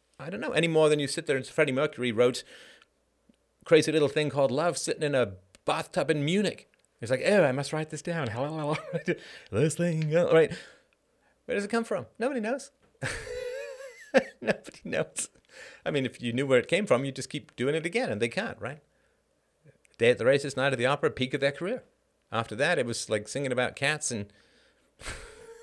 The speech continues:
a movie theater that's half empty. Bijou. Oh, Lord. So where does all this come from in me? Well, yeah, I think about a lot of things, but, you know, I'll tell you, sometimes I'll just turn on the microphone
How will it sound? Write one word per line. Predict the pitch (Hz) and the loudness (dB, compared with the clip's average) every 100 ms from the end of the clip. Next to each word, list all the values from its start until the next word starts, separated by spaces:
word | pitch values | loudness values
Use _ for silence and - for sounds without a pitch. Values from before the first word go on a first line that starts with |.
| 453 _ - 1077 _ _ _ - - - | -20 _ -20 -20 _ _ _ -14 -14 -6
a | 139 | -2
movie | 143 143 | 0 0
theater | 127 127 107 107 | 0 0 0 0
that's | - | -4
half | - 131 - | -4 -2 0
empty. | 147 - 101 | -4 -4 -6
Bijou. | 107 185 170 117 120 101 - - - - - _ _ _ - | -2 0 0 -2 -4 -6 -10 -20 -20 -20 -20 _ _ _ -4
Oh, | 127 107 107 | 0 0 -2
Lord. | 101 110 117 110 - _ _ _ _ _ _ _ _ | -8 -8 -8 -10 -12 _ _ _ _ _ _ _ _
So | - 160 147 - - | 4 8 8 4 -10
where | 135 160 | 4 6
does | 165 151 | 6 4
all | 151 147 | 4 4
this | 143 | 2
come | - 135 135 | 2 -2 0
from | 131 127 | 0 0
in | 127 | 0
me? | 220 | 0
Well, | 247 269 | -2 -4
yeah, | 247 160 | -4 -2
I | 170 | -2
think | 175 156 | -4 -2
about | 127 120 123 | -2 -2 -4
a | |
lot | 117 131 | -2 -4
of | 123 | -2
things, | 151 208 - | -4 -4 -4
but, | - - - | -4 -4 -2
you | 165 | 2
know, | 175 | 2
I'll | 139 | 2
tell | - 175 | 2 0
you, | |
sometimes | 147 190 196 101 104 | 0 -2 0 0 0
I'll | 113 | -2
just | 110 - | -2 -4
turn | 127 117 | -2 0
on | 110 | -2
the | 87 | -2
microphone | 85 110 107 92 85 | -2 -2 -4 -6 -6